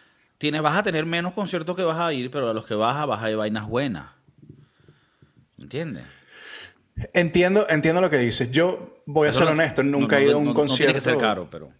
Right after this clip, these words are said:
Speaker 1: el, es más
Speaker 2: Nunca he ido a
Speaker 1: o menos.
Speaker 2: un concierto gratis. O sea, aparte de los, de mis amigos, que cuando tenían banda, o, o tú cuando tocabas, eh,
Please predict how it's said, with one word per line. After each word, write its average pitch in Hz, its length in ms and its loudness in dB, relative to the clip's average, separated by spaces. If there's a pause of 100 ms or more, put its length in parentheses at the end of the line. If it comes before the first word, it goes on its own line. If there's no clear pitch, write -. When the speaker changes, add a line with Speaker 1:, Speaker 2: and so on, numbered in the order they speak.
(300)
Speaker 1:
el, 104 200 -8
es 104 140 -8
más 120 100 -4
Speaker 2:
Nunca 185 200 4
he - 20 6
ido 196 80 6
a 196 40 2
Speaker 1:
o - 20 0
menos. 196 80 -2
Speaker 2:
un 190 40 4
concierto 180 400 2
gratis. 131 440 2 (540)
O 147 100 4
sea, 147 240 4
aparte 127 480 2
de 127 80 6
los, 127 360 2
de 127 120 2
mis 120 160 0
amigos, 123 480 2 (440)
que 117 220 -4
cuando 113 240 0
tenían 113 300 0
banda, 113 480 2 (180)
o, 110 380 -2
o 113 100 -4
tú 110 160 -6
cuando 120 240 0
tocabas, 113 540 0 (720)
eh, 104 920 0